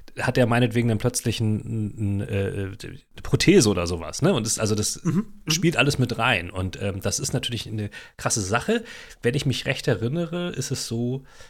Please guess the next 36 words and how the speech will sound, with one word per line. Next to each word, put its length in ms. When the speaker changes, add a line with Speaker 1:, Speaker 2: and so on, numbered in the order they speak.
Speaker 1:
dass, 480
ähm, 600
sie 220
wollten, 400
glaub 360
ich, 120
nach 160
dem 180
ersten 400
Teil 460
ein 120
Batman-Spiel 760
machen. 400
Das 160
ist 80
ja 160
Warner 220
Brothers 300
Games. 360
Ähm, 260
Speaker 2:
Ja. 220
Speaker 1:
wo 120
das 320
auch 280
verwendet 480
wurde, 160
das 160
System, 540
ähm, 420
ist 160
aber 160
irgendwie 160
nichts 120
geworden 400
und 140
dadurch, 260